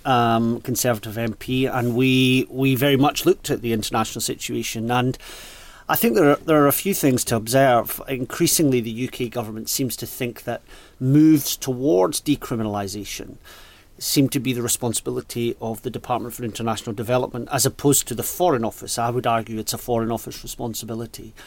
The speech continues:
Um, but there are countries where, you know, people like the Human Dignity Trust, for example, have identified where decriminalisation could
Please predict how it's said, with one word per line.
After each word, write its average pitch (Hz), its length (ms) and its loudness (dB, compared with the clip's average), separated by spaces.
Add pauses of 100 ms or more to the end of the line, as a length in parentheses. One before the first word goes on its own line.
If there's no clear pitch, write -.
(320)
Um, 131 160 2
but 160 160 0
there 185 140 4
are 220 180 6
countries 165 480 0
where, 127 560 4 (140)
you 123 100 -4
know, 120 200 0 (100)
people 143 240 -2
like 127 160 0
the 123 80 -2
Human 131 260 0
Dignity 135 420 0
Trust, - 380 -2
for 127 100 -4
example, 110 500 -6
have 110 140 -8
identified 123 840 0
where 117 360 -2 (920)
decriminalisation 151 1000 4
could 156 300 2